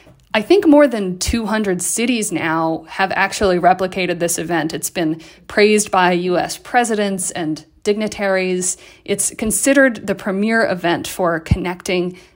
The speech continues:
veterans to services. Uh, for any veteran who might need help reintegrating into society, um, help with addiction, housing, it's really considered this amazing opportunity,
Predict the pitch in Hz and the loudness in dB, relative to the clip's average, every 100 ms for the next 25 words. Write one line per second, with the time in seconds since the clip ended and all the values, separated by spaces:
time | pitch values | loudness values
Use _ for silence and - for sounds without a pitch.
0 | - 170 185 196 196 190 180 - - 202 | -14 4 4 4 2 0 -2 -4 -2 -2
1 | 190 - 180 170 175 - - - - - | 0 -2 -2 -2 -2 -4 -6 -6 -6 -10
2 | - 165 143 - 196 214 214 202 190 196 | -4 0 0 2 0 2 0 4 4 4
3 | 196 185 180 180 175 190 185 175 170 175 | -2 -4 -4 -2 -2 -4 -6 -2 -4 -4
4 | 180 170 202 190 175 185 180 175 156 - | -6 -4 -2 -2 2 2 2 -2 -6 -10
5 | 175 - 208 202 202 196 190 185 - - | -10 -4 0 0 0 -2 -6 -10 -16 -20
6 | - 160 147 113 107 - 185 - - 175 | -8 -4 -4 -6 -8 -2 -2 -2 -8 -6
7 | - 170 - 208 - 214 202 196 185 180 | -6 -6 -4 -4 -4 -4 -2 -2 -6 -10
8 | _ - 190 202 190 196 190 185 185 - | _ 0 2 2 0 -2 -2 -2 -6 -10
9 | - - 208 202 - - 202 247 262 247 | -20 -4 -2 0 -2 -6 -2 4 6 4
10 | 233 202 - 196 190 170 160 - 185 196 | 2 -2 0 0 -2 -2 -4 -4 -4 -4
11 | 202 202 202 180 180 185 180 - 180 170 | -2 -2 -2 -2 -4 -4 -8 -8 -4 -4
12 | 170 165 | -2 -4